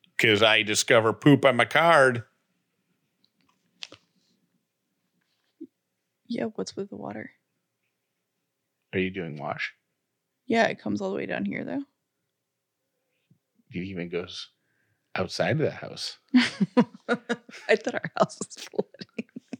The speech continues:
Speaker 1: Uh, <laughs> just so you know what that was, is, uh, in the <laughs> middle of that last sentence, Callie got a look on her face
Speaker 2: <laughs>
Speaker 1: like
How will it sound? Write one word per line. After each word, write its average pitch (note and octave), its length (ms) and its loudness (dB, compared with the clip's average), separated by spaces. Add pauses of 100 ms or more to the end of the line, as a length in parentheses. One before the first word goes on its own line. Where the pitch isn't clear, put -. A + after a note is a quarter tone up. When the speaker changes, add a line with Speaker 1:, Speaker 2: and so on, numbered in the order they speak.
(1200)
Speaker 1:
Uh, G#2+ 680 6 (520)
<laughs> - 60 6 (1700)
just E3+ 220 6
so E3+ 60 8
you C3 120 8
know B2+ 160 8
what A2 260 4
that A2+ 220 4
was, G2+ 460 2
is, G#2+ 560 4 (100)
uh, G#2 380 6
in B2 160 6
the A2+ 100 6
<laughs> B2 460 4
middle F#3 460 6
of C3+ 240 2
that B2 200 4
last A#2+ 300 4
sentence, B2 420 2 (380)
Callie C#3 240 8
got C#3 140 6
a A#2+ 60 8
look A2+ 280 6
on B2+ 140 4
her A2+ 180 2
face G#2 500 4 (480)
Speaker 2:
<laughs> - 460 -16
Speaker 1:
like A2+ 480 4